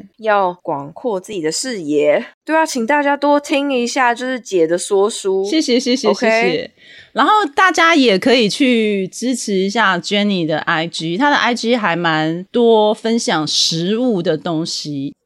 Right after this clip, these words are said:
Speaker 2: 她的I G连结我会放在我的频道下方，然后大家可以去点选，然后加她好友。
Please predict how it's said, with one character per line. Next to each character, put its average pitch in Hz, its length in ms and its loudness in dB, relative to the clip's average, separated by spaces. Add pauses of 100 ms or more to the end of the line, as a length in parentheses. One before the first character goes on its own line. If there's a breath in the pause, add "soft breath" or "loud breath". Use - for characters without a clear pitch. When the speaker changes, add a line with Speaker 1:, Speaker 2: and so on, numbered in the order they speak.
(720)
Speaker 2:
她 320 200 0
的 247 100 2
I 233 240 -2
G 226 180 -2
连 226 220 0
结 165 140 -2
我 156 40 0
会 185 140 -2
放 196 180 -2
在 175 140 0
我 156 80 0
的 147 100 -4
频 156 220 -4
道 202 160 2
下 196 260 -2
方， 180 360 -2
然 165 100 -2
后 190 80 -2
大 180 80 -2
家 185 100 2
可 190 120 -4
以 151 100 0
去 185 220 -6
点 147 260 -2
选， 147 260 -2
然 147 120 -4
后 165 120 -2
加 156 160 -2
她 165 160 -2
好 151 280 -4
友。 - 280 -8